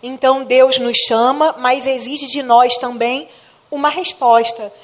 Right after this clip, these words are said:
né? Por isso que o apóstolo Paulo tá lá fazendo um convite, fazendo um apelo. "Andemos,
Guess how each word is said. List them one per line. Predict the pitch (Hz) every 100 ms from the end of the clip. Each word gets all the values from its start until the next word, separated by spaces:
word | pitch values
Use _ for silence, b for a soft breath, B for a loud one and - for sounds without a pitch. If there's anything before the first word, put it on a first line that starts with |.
| B
né? | 226 262
Por | 311 311
isso | 311 466 -
que | 415
o | 349
apóstolo | 320 285 285 - 311
Paulo | - 240 277 285
tá | 294
lá | 277 240 277 330 B B _
fazendo | - 254 240 285 339
um | 320
convite, | 359 427 269 277 -
fazendo | 262 247 277 311
um |
apelo. | 370 320 294 247 220 185 B B B B 262
"Andemos, | 302 320 247 262 294 330 339 339